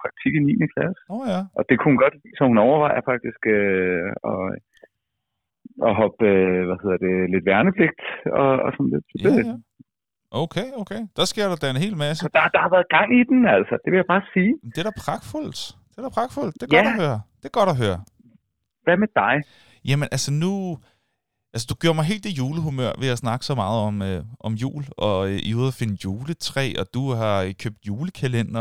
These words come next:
Speaker 2: og du selv, og prøv at høre, jeg har i, øh, ren nørden og nuben, øh, stil lige lavet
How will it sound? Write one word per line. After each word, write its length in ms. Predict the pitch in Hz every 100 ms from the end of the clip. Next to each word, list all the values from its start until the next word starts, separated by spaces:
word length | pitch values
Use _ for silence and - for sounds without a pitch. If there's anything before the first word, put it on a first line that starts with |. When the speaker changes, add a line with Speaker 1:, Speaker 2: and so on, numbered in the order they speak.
| 107
Speaker 2:
og 100 | 101
du 80 | 131
selv, 200 | - 110
og 100 | - 120
prøv 120 | 175
at 60 | 160
høre, 160 | 143 - _ _ -
jeg 60 | 147 131
har 160 | 156 135 - _ _ _ 135 135
i, 20 | 123 101
øh, 240 | 95 92 92 127
ren 160 | 143 110 107
nørden 300 | 73 92 147
og 120 | 110
nuben, 460 | 107 101 113 120 151 - - 104
øh, 180 | 95 90
stil 720 | - - - 196 - 117 85 _ _ _ _ _ - 117 127
lige 160 | 208
lavet 340 | 180 98 110